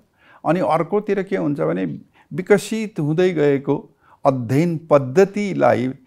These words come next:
हाम्रो सन्दर्भमा पनि प्रयोग गर्न जरुरी छ र अनि त्यसलाई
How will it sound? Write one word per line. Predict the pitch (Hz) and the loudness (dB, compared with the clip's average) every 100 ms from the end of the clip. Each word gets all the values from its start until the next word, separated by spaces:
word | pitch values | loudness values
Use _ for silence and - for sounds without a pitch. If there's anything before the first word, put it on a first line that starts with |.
| _ - | _ -6
हाम्रो | 135 180 185 196 | 0 0 2 -2
सन्दर्भमा | 151 - 156 175 180 165 135 135 123 | -2 -4 -4 0 0 0 0 0 -2
पनि | 135 127 147 - _ _ | -2 -2 -2 -8 _ _
प्रयोग | 143 143 160 - | -2 0 0 -4
गर्न | 127 120 113 135 - _ _ - | -2 -2 0 -4 -8 _ _ -16
जरुरी | 107 127 117 123 135 - - | -2 0 2 0 -4 -6 -16
छ | - 170 | -4 4
र | 156 165 | 4 6
अनि | 139 196 202 - _ _ _ - - - | 2 0 -2 -10 _ _ _ -20 -20 -2
त्यसलाई | 220 240 247 | 0 4 2